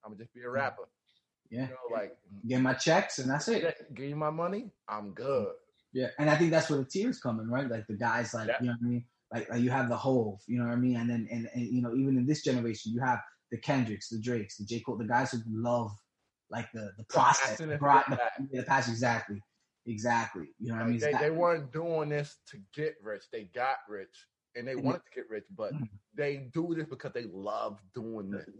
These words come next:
Speaker 2: Love
Speaker 1: They
Speaker 2: doing
Speaker 1: love
Speaker 2: that.
Speaker 1: doing this, and they
Speaker 2: Yeah.
Speaker 1: wanna be the best at this. But
Speaker 2: Mm-hmm.
Speaker 1: a lot of people, the majority of people that get into these things,
Speaker 2: Yeah.
Speaker 1: they just wanna make some money. So once
Speaker 2: Of
Speaker 1: they
Speaker 2: course.
Speaker 1: get in, they make some money, they're good.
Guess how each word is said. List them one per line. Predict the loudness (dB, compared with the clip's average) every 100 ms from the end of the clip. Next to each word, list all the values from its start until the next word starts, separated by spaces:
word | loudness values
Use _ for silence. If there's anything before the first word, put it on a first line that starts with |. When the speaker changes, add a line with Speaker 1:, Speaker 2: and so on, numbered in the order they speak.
| -4
Speaker 2:
Love | -2
Speaker 1:
They |
Speaker 2:
doing | 0
Speaker 1:
love | 2 2 2
Speaker 2:
that. | -2 -8
Speaker 1:
doing | -6 -6 -6
this, | -10 -16 _ _ _ -6
and | -2
they |
Speaker 2:
Yeah. | -2
Speaker 1:
wanna | -2 -6
be |
the | -4
best | -2 2 2 2 -2
at | 0 0 -6
this. | -10 -10 _ _ _ _
But | 2 2
Speaker 2:
Mm-hmm. | 2
Speaker 1:
a | 2
lot | 6 6
of | 4 -2
people, | -4 -4 -4 -4 -6 _ _ _ _ _ _ _
the | -6
majority | -2 0 2 2 -2
of |
people | -6 -2
that | -2
get | -2 -4
into | -4 -6
these | -6 -6 -8 -6
things, | -4 -4 -6 -10 _ _ _
Speaker 2:
Yeah. | -12 -10 -6
Speaker 1:
they | -2
just | 0 0
wanna | -2 -2 -2 -2
make | -4 -8
some | -12 -10
money. | -6 -6 -8 -16 _
So | -6
once | -4
Speaker 2:
Of | -6
Speaker 1:
they | -6
Speaker 2:
course. | -4
Speaker 1:
get | -4
in, | -4
they | -4
make | -6 -8
some | -8
money, | -6 -6 -8 -16 _
they're | -16
good. | -8 -4 -4 -6